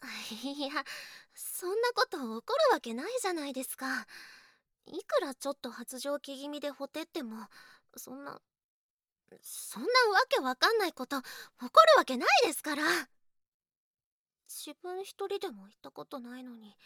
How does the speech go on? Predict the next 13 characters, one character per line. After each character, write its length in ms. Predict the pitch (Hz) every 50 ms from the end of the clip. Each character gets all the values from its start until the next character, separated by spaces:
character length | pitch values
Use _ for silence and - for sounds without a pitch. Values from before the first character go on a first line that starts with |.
| - - _ _ _ _ _ _ _ _ _ _ _ _
そ 280 | - - - - -
ん 60 | 254
な 120 | 285 302 302
こ 140 | - - 349
と。 140 | - 285
え？ 20 | 247 - - - _ _ - - _ _ _ _ _ _ _ _ _ _ _ _ _ _ _ _ _ _ _ _ _ _ _ _ _ _ _ _ _ _ _ _ _ - - 539 - - - - - - _ _ _ _ _
あ、 60 | -
は 60 | 202 -
い、 40 | - _ _ _ _ _ _ _ - - - - - - 523 523 480 403 - - - - _ _ _
嗅 160 | - - 453
ぎ 120 | 427 427 427
ま 140 | 392 403 440
す。 140 | - -